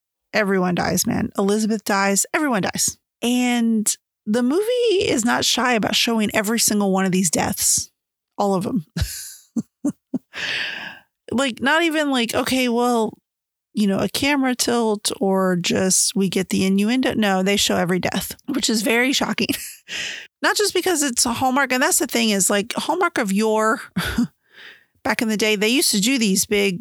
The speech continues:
you know, productions, adaptations, like, these big, you know, Hallmark Hall of Fame movies. And they didn't shy away from, you know, the cookie cutter stuff that we started getting, you know, like, twenty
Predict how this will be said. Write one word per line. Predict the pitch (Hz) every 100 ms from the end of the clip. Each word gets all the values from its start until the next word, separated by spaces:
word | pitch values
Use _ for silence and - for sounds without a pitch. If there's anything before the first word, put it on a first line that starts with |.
| -
you | 226
know, | 196 190
productions, | - 202 190 - 202 196 202 202
adaptations, | 214 202 226 - 196 - 196 196 196 185 -
like, | - 190 196
these | - 190 175
big, | 190 196 190 -
you | 196
know, | 190 214 -
Hallmark | - 190 196 -
Hall | 202 202
of |
Fame | - 196 196
movies. | 196 247 196 185 175
And | 196 196 196 - -
they | 214
didn't | 226 247 240
shy | - 233 247
away | 214 220 220 185
from, | - 196 190 185 190 - _ - - _ _ _ _ -
you | 220
know, | 196
the | 190
cookie | - 220 220
cutter | - 220 196 190 185 185 - _ -
stuff | - 208 185
that | - 190
we | 196
started | - 196 180 165
getting, | 190 190 185
you | 180
know, | 175
like, | 185 175
twenty | - - 196 196 190 180